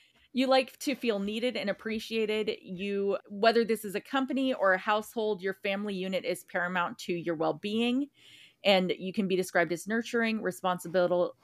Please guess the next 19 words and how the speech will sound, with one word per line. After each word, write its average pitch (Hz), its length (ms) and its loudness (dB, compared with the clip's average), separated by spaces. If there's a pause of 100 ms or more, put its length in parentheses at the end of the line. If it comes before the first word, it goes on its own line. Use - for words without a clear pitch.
(220)
responsible, 180 720 -2
and 170 100 -6
charismatic, 175 720 2
and 180 80 -4
you 165 120 0
are 156 80 2
the 160 100 -4
happiest 156 480 -2
when 147 100 -6
you 135 100 -4
are 147 60 -4
surrounded 139 400 -4
by 117 100 -6
loved - 240 -8
ones. - 380 -14 (1700)
Okay, 190 260 6
so 202 540 2
seven 269 480 2
is 202 420 0